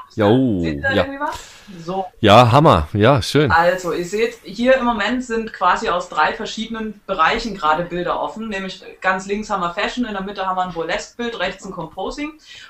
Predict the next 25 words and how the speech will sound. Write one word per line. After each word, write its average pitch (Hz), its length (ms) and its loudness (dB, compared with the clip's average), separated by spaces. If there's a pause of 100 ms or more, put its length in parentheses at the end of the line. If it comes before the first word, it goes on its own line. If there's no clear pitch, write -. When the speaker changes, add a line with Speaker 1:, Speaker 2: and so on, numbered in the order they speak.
Speaker 1:
Und 190 120 -10
da 196 120 0
sieht 226 200 -6
man 226 120 -2
im 220 100 -8
Prinzip 214 380 -8
auch 208 160 0
das, 196 200 -2
was 214 160 -2
ich 196 100 -10
meinte 202 300 -2
von 202 160 -12
meinem 185 200 0
Stil 220 420 -4
her, 139 220 -8
ne? 180 260 -8
Also 175 300 -6 (420)
die 202 80 -10
Person 196 440 -2
steht 233 240 -4
immer 220 180 -6
Speaker 2:
Ja. 180 180 2
Speaker 1:
ziemlich 226 240 -4
im 196 120 -10
Vordergrund. 247 640 -2